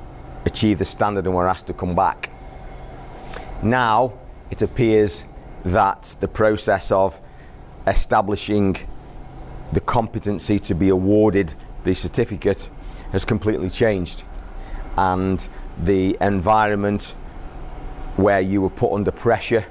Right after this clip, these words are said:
where you were severely tested, where it was a, a, an acutely created environment where you had to show your,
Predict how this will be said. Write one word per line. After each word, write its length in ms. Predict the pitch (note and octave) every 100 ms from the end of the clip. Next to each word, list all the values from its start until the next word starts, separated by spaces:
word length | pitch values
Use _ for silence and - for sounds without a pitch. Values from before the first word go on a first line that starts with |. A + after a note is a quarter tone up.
| - - - -
where 240 | - G2+ G2
you 320 | G2 G2 G2+
were 220 | F#2+ F#2+
severely 560 | - G#2 E2+ G#2+ G#2 F#2
tested, 640 | - B2 A#2+ - G#2 F#2+ - - - - - - - -
where 340 | G2 F#2+ F#2+
it 160 | F#2+ -
was 240 | F#2+ F#2
a, 320 | G2+ F#2 F#2 F2+ - - - - -
a, 160 | F2 -
an 120 | F#2+
acutely 760 | F2+ - - A#2+ - A2 A2 - - - - - - - - - - - - - - - - - - - - - - - - - - - - - - - - -
created 560 | A2 G#2+ A2 A2+ G#2
environment 560 | G2+ G2 G#2 A2+ G#2 G#2+
where 140 | G2
you 120 | G2+ F#2+
had 280 | G#2 -
to 120 | - G#2
show 360 | - A2+ G#2+
your, 420 | G2+ G2+ G2+ F#2+